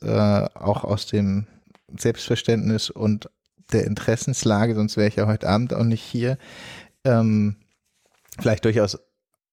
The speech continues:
äh, nochmal lohnend sein könnte, zu überlegen, gibt es da einen Ort, äh, auch im Hochschulforum, gibt es da, äh, Möglichkeiten, wenn ihr jetzt, äh, nochmal nach vorne, äh, sagt, die Konferenz kommt, da bietet sich,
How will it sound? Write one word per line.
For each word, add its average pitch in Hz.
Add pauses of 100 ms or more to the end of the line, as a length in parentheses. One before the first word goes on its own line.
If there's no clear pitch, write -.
(220)
äh, -
nochmal 104
lohnend 120
sein 104
könnte, -
zu -
überlegen, 107
gibt -
es -
da 104
einen 104
Ort, 104 (180)
äh, 113
auch 107
im 107
Hochschulforum, 110
gibt -
es -
da, 98 (520)
äh, 98
Möglichkeiten, 107
wenn 95 (500)
ihr 101
jetzt, -
äh, 90 (300)
nochmal 95
nach 95
vorne, 104 (320)
äh, 101
sagt, 98
die 104
Konferenz 104
kommt, 117
da 104
bietet 110
sich, -